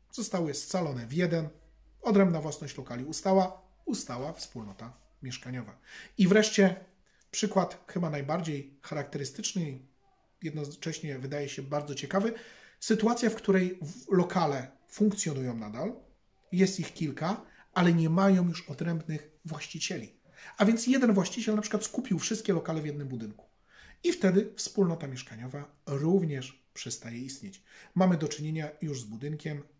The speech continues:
mamy do czynienia z lokalami, co prawda wyodrębnionymi, ale będącymi własnością jednego właściciela, a tym samym nie możemy mówić o wspólnocie.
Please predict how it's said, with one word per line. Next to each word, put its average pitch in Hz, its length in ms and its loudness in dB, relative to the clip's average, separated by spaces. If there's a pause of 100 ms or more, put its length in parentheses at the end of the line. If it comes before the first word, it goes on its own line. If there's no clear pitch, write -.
mamy 147 220 -6
do 131 100 -10
czynienia 147 500 -10
z 131 120 -8
lokalami, 131 420 -8
co - 140 -20
prawda 120 260 -10
wyodrębnionymi, 143 840 -2 (400)
ale 185 320 4 (160)
będącymi 131 520 -8
własnością 123 600 -14
jednego 131 380 -8
właściciela, 160 560 -4 (380)
a 220 100 2
tym 190 160 2
samym 151 340 -6 (460)
nie 196 140 6
możemy 139 420 -2 (200)
mówić 123 320 -14
o 120 180 -14 (680)
wspólnocie. 143 640 -4